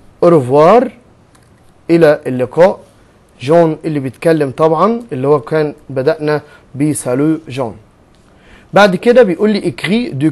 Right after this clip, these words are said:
quinze à vingt mots dans ce sujet"، اكتب من خمستاشر لعشرين كلمة في هذا الموضوع.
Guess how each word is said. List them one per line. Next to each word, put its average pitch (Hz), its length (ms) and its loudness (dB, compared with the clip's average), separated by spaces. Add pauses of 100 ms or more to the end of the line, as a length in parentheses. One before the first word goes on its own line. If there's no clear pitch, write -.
(120)
quinze 220 340 2
à 185 420 0
vingt 160 220 0
mots 190 360 0
dans 180 260 -2
ce - 180 -6
sujet"، 151 420 -6 (520)
اكتب 226 320 -2
من 151 140 -2
خمستاشر 208 720 0
لعشرين 135 540 -6
كلمة 202 420 0
في - 160 -4
هذا 170 180 2
الموضوع. 120 480 -4